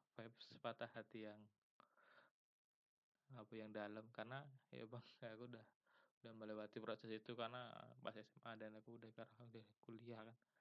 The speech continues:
Jadi tahapannya udah agak lama. Walaupun aku kadang-kadang masih ngeliatin dia, masih, masih, masih, ya,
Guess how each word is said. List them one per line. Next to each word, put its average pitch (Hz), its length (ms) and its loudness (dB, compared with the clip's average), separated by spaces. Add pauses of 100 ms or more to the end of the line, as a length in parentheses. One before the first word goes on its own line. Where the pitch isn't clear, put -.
(420)
Jadi 117 160 -2 (240)
tahapannya 113 500 2
udah 107 220 4
agak 104 200 2
lama. 107 360 0
Walaupun 113 400 4
aku 135 160 -2
kadang-kadang 131 400 2
masih 135 400 0 (560)
ngeliatin 113 500 2
dia, 110 380 4 (320)
masih, - 240 -14
masih, 120 220 -6 (100)
masih, 113 280 0
ya, 127 160 8